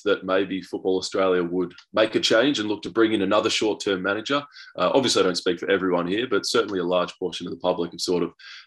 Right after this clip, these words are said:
think that Arnold's maybe run his course. Uh, there was some hope that maybe they'd change things ahead of this match against the U A E, uh, and if we win that, the match against Peru.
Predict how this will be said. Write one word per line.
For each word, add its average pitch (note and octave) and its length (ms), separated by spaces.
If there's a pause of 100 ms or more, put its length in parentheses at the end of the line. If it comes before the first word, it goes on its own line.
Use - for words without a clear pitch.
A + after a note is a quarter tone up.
think F#2+ 160
that F2 140
Arnold's F2 340
maybe E2+ 200
run F2+ 160
his E2+ 120
course. - 460 (340)
Uh, E2+ 300
there F#2+ 100
was G2 320
some G2+ 180
hope G2+ 260
that F2+ 120
maybe F2+ 240
they'd F2 140
change F#2+ 440
things F2+ 220
ahead F#2 200
of E2 100
this F2 180
match F#2 260
against F2+ 280
the F#2 80
U F2 160
A E2+ 80
E, F2 320 (320)
uh, E2 180
and E2+ 80
if F2+ 100
we F2+ 120
win F2 180
that, F2+ 300
the F2 80
match E2 240
against F2 260
Peru. C3 340